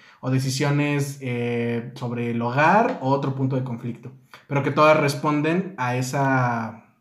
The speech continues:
diferencia que conforme se va, eh, volviendo problemática, puede llegar a ser incompatible. Puede pasar de ser una simple diferencia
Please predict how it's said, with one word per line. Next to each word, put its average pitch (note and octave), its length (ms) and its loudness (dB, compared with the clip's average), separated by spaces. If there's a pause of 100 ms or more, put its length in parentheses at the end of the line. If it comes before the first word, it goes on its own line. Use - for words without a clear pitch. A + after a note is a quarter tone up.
diferencia D#3+ 1000 -2 (540)
que D#3 300 2
conforme C3 440 0
se C3 120 -2
va, D3 840 4
eh, B2+ 180 -4
volviendo C#3 440 2
problemática, C#3+ 840 0
puede C3 280 2
llegar A#2+ 300 0
a B2+ 100 -2
ser B2 580 -4 (200)
incompatible. B2+ 880 -4 (260)
Puede C#3+ 220 0
pasar C3+ 320 -2
de C#3 80 0
ser C#3 120 -2
una C#3+ 180 0
simple C#3+ 360 -2
diferencia C3+ 840 -2